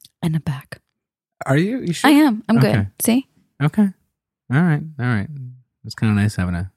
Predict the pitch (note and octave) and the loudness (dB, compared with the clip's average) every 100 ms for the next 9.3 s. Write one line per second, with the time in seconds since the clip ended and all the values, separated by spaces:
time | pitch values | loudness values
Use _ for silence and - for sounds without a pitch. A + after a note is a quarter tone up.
0 | - - F#2+ F#2 F#2 F2 F#2+ G2 F2+ F2+ | -20 -8 -6 -4 -6 -6 -8 -8 -8 -8
1 | F2+ F2+ F#2 A3 F3 F3 F3+ D#3+ E3 D#3 | -8 -4 0 2 2 0 -2 0 -2 -4
2 | - - D3 - C#3 - F3 E3+ D3+ E3+ | -6 -2 -2 -2 -4 -2 -2 0 0 0
3 | - - - A#1 - F#2 G#2+ - - - | 0 2 4 4 4 2 2 -2 -8 -20
4 | _ _ - _ - - - _ _ - | _ _ -10 _ -10 -10 -20 _ _ -6
5 | A3 F#3+ F3 E3+ - - - - - C#3 | -2 -2 -2 -4 -6 -14 -18 -20 -4 -2
6 | B2+ F#2 F#2+ B2+ _ G#2 G2+ G2+ F#2+ F#2 | 0 -2 -4 -12 _ 0 2 4 2 2
7 | F2+ F#2+ _ _ _ _ _ _ - G#2+ | 0 -6 _ _ _ _ _ _ 0 4
8 | G#2+ B2 A#2+ G#2 G2 G2+ A2+ G#2+ G2 F#2+ | 6 6 4 4 4 2 0 -2 0 2
9 | F#2 F2+ | 2 0